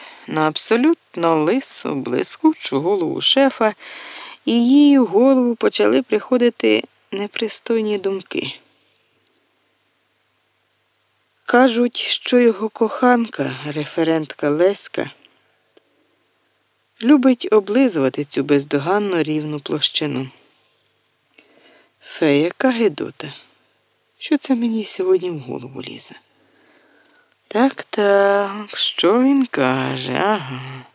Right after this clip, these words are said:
Зосередитися на роботі з клієнтами. Скільки можна пережовувати те саме? Бездоганна дзеркальна поверхня.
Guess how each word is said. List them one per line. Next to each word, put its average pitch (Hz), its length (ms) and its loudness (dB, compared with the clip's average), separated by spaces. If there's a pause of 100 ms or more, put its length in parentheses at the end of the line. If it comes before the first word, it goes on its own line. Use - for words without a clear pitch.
(760)
Зосередитися 214 1080 -2
на 101 160 -8
роботі 151 580 -2
з - 100 -14
клієнтами. 147 1000 -6 (720)
Скільки 254 520 -4
можна 160 340 -8
пережовувати - 840 -8
те 139 160 -12
саме? 147 460 -14 (1700)
Бездоганна 170 840 -2
дзеркальна 214 600 -6
поверхня. 135 760 -8